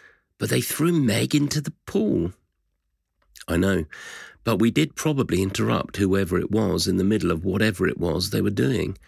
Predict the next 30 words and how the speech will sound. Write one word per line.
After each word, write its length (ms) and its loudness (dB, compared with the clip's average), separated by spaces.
They 140 4
may 180 4
have 120 2
heard 240 2
us 140 2
stumbling 440 2
through 180 0
the 100 0
bushes 500 -2
and 100 0
just 280 0
threw 300 2
her 120 4
in, 260 0
and 200 0
remember, 500 2
Meg, 420 2
as 180 0
far 260 2
as 180 0
we 100 2
know, 320 2
was 240 0
not 220 0
the 80 -2
real 240 2
target 580 -2
of 140 -4
the 80 -4
killer 400 -4